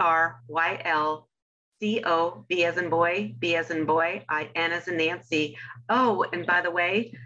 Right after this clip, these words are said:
just as a, my gift to my audience today,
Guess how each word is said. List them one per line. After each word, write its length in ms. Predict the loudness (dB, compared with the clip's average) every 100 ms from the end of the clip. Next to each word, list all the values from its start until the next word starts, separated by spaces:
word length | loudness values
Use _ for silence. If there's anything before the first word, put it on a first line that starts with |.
| -4
just 220 | -2 0 0
as 100 | 0
a, 140 | -2
my 300 | 0 2 2
gift 380 | 0 -4 -4 -8 -12
to 100 | -6
my 120 | 0
audience 480 | 2 2 2 -4 -4
today, 460 | 0 2 2 0